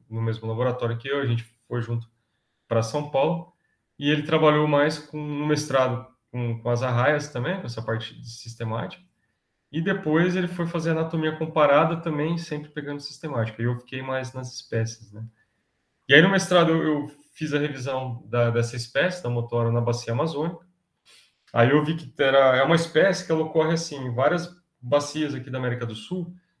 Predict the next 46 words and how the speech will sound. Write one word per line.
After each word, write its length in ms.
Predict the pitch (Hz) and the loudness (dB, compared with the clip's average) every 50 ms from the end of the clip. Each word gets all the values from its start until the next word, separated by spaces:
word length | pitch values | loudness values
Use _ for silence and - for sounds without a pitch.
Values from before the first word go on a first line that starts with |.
| _ _ | _ _
e 60 | - | -10
o 40 | 123 | -4
pessoal 280 | 123 151 143 - 165 165 | -4 -2 -2 0 -2 0
sempre 220 | 165 175 170 170 | 0 -2 -4 -4
teve 180 | - 180 170 190 | -6 -4 -4 -4
dúvidas 400 | 160 151 165 170 170 165 160 156 | -4 -4 -2 -2 -2 -2 -2 -6
se 420 | - - - - - - - - | -8 -10 -12 -14 -16 -16 -8 -4
era 220 | 139 135 143 156 165 | 0 0 2 2 2
ou 80 | 170 | 0
não 160 | 160 147 139 147 | 2 2 0 0
uma 140 | 160 156 | 0 0
mesma 260 | 151 147 143 143 - 165 | -2 -2 -4 -4 -6 -10
espécie, 420 | 165 - _ 147 131 120 - 110 | -10 -6 _ -4 -4 -2 -4 -6
já 80 | 113 117 | -6 -6
que 100 | - 135 | -6 -10
ocorrem 280 | 123 - 131 123 127 | -8 -4 -4 -4 -2
bacias 360 | 127 131 123 123 - 127 123 | -4 -6 -6 -6 -10 -10 -10
separadas 720 | - - 135 - - 143 139 135 135 117 110 110 104 104 | -12 -12 -10 -4 -2 -2 0 0 -2 -2 -4 -6 -8 -10
hoje, 280 | 104 104 104 104 101 98 | -10 -10 -12 -12 -14 -18
né? 200 | 98 104 107 113 _ _ _ _ _ _ _ _ | -18 -18 -18 -18 _ _ _ _ _ _ _ _
Mas 140 | - 117 117 | 0 0 0
que 140 | 117 - 139 | 0 -2 -4
antigamente 560 | 120 - 147 139 151 139 127 123 131 - - 151 | -4 -4 2 4 4 4 6 4 0 0 -2 -4
elas 120 | 147 143 | -4 -4
estavam 300 | - - - - 143 143 | -4 -4 -4 -4 -4 -4
unidas. 800 | 143 143 147 147 143 139 135 135 123 117 113 110 - _ _ _ _ _ _ _ _ _ _ _ _ _ _ _ _ _ _ _ | -6 -6 -6 -6 -8 -10 -12 -12 -10 -10 -10 -10 -12 _ _ _ _ _ _ _ _ _ _ _ _ _ _ _ _ _ _ _
E 480 | - 123 139 147 160 175 196 208 196 156 | -6 -2 2 4 4 4 4 2 4 6
aí, 300 | 165 160 151 156 170 180 | 8 8 8 8 6 2
no, 140 | 180 196 190 175 170 165 160 160 156 156 | 0 0 0 2 2 2 2 2 0 0
na 120 | 151 151 | 0 0
minha 180 | 151 160 170 165 | 0 0 0 -2
conclusão, 420 | 175 165 170 165 160 156 160 160 | -2 -4 -4 -6 -4 -2 -4 -4
foi 120 | - 185 | -4 -8
que 280 | 190 - - 226 226 233 | -10 -10 -10 -8 -4 -2
é 380 | 233 - - - - - - - | -2 -2 -2 -2 -2 -4 -4 -4
basicamente 540 | 170 170 196 196 - - 196 185 185 180 - | -2 0 0 0 0 -4 -4 -4 -4 -6 -4
a 40 | 190 | -6
mesma 200 | 190 185 196 214 | -6 -4 -6 -6
espécie. 460 | 214 214 - 180 165 160 - - 131 | -8 -4 -2 -2 0 0 -2 -4 -4
Morfologicamente, 760 | 131 147 165 165 - 170 165 165 165 - 160 147 151 156 - | -2 -2 -2 -2 0 0 2 2 0 -2 -4 -6 -6 -6 -6
não 80 | 165 165 | -8 -8
tem 120 | 170 165 | -8 -8
como 120 | 165 175 | -6 -6
você 140 | 170 - - | -6 -6 -8
separar 500 | 165 - 170 - - 165 160 165 165 165 | -8 -12 -14 -8 -6 -4 -2 0 2 2
ela. 320 | 143 127 120 117 110 110 | 2 2 2 0 -2 -4